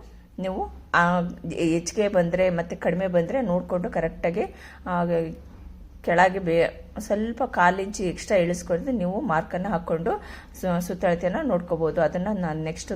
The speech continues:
ತೋರಿಸ್ಕೊಡ್ತೀನಿ ಯಾವ ರೀತಿ ಅಂತಂದೇಳಿ. ಇಲ್ಲಿ ನಾನು ಎರಡು ಲೇಯರಲ್ಲಿ ಲೈನಿಂಗ್ ಬಟ್ಟೆನ ಹಾಕ್ಕೊಳ್ತಾ ಇದ್ದೀನಿ. ಬ್ಲೌಸ್ ಬ್ಯಾಕ್ ಸೈಡ್ಗೆ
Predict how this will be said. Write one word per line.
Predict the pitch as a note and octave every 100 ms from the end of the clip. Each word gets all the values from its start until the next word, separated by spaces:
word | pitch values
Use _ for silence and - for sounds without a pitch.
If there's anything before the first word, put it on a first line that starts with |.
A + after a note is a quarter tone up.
| F3
ತೋರಿಸ್ಕೊಡ್ತೀನಿ | F3 F3 F3 - E3
ಯಾವ | D#3+ D#3
ರೀತಿ | E3 E3 E3
ಅಂತಂದೇಳಿ. | - D#3 D#3 D3+ G4 - - - - -
ಇಲ್ಲಿ | F3+ F3+ F#3
ನಾನು | F3 E3 G3 - - - - - - - - - - - - - - - - - - - -
ಎರಡು | F3 F#3+ A#3
ಲೇಯರಲ್ಲಿ | B3+ F#3+ F#3+ F3+ E3+ F3
ಲೈನಿಂಗ್ | C4+ D#3 D#3 G3+
ಬಟ್ಟೆನ | F#3 F3 E3 G#3
ಹಾಕ್ಕೊಳ್ತಾ | E3+ E3+ E3+ F3
ಇದ್ದೀನಿ. | D#3 D#3 E3 G#4 - - - - - F3
ಬ್ಲೌಸ್ | E3+ F3+ A#3+ C4
ಬ್ಯಾಕ್ | F3 E3+
ಸೈಡ್ಗೆ | - F#3 E3 D#3+